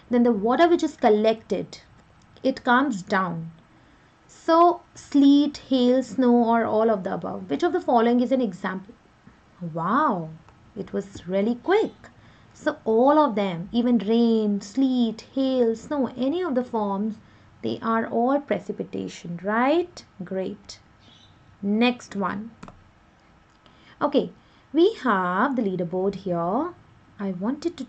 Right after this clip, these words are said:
t-, uh, show you before the last question, and here we go.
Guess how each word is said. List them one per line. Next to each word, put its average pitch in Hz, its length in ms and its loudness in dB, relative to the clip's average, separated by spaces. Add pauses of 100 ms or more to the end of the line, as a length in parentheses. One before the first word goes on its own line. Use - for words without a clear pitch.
t-, 220 140 -4
uh, 196 240 0
show 262 260 -2
you 233 340 0
before 220 320 -4
the 269 100 -2
last 196 360 -4
question, 240 1040 0
and 220 600 -2
here 190 160 -4
we 180 100 -10
go. 220 220 -12